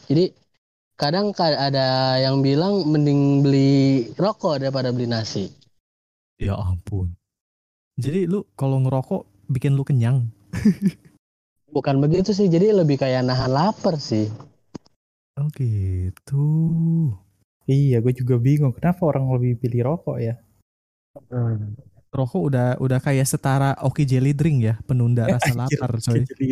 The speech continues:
Speaker 3: Drink.
Speaker 1: <laughs> Jadi gua ngerokok udah dari kelas dua S M P. Awalnya gua diajarin sama kakak kelas gua.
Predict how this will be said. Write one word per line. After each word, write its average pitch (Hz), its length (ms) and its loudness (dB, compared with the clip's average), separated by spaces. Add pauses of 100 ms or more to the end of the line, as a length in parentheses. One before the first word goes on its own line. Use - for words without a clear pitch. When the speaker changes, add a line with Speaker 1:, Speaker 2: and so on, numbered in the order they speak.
Speaker 3:
Drink. 131 240 -2 (800)
Speaker 1:
<laughs> - 760 -20
Jadi 135 140 -4
gua 185 240 0
ngerokok 131 460 0 (100)
udah 131 160 2
dari 120 160 0
kelas 120 160 -2
dua 120 240 0
S - 80 -4
M 98 160 0
P. 107 320 0 (640)
Awalnya 123 320 0
gua 196 160 2
diajarin 120 560 -2
sama 117 240 -2
kakak 107 320 -2
kelas 104 160 -2
gua. 123 480 0